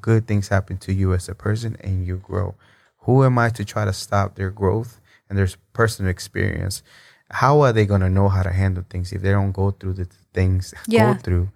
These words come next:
Speaker 2: Yeah.
Speaker 1: to get to a better place?
Speaker 2: Yeah.
Speaker 1: Even if it's hurt because it's a loved one of yours, but again, you don't know what's gonna happen to, but actually you do know that it's gonna be good, and they're gonna keep progressing,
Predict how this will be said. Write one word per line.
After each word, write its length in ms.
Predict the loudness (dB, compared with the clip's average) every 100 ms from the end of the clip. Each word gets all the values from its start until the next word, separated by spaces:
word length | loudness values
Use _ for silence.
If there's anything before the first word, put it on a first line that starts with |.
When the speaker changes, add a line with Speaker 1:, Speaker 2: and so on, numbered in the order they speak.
| _
Speaker 2:
Yeah. 180 | 0 0 0
Speaker 1:
to 80 |
get 260 | -2 0 -2
to 180 | -2 -4
a 80 | -4
better 240 | -6 -8
place? 340 | -8 -8 -8 -6
Speaker 2:
Yeah. 220 | -4 -2 2
Speaker 1:
Even 220 | 2 4
if 240 | 2 -2 -6
it's 280 | -6 -6 -12 _ _ _
hurt 220 | 2 2
because 300 | 0 0 0
it's 140 | 0
a 80 | 0
loved 340 | 2 4 4 0
one 100 | -2
of 120 | 0
yours, 240 | 0 0
but 220 | -2 0 0
again, 380 | 2 0 0 -4 _ _ _ _ -6
you 120 | -2
don't 320 | 2 2 2
know 100 | 2
what's 220 | 2 2
gonna 180 | 0 -2
happen 400 | 0 -2 -2 -6
to, 340 | -8 -8 -8 -10 _ _ _ -18 -18 -4
but 120 | 2 4
actually 320 | 2 -2 -6
you 140 | -4
do 240 | -2 0 2
know 260 | 4 2
that 140 | 2 0
it's 140 | 0
gonna 220 | -2 -2 -2
be 160 | -4
good, 340 | 0 0 0 -4 _ -4
and 140 | 2
they're 80 | 4
gonna 200 | 4 2
keep 280 | -2 -6 -2
progressing, 680 | -2 2 2 2 -2 -4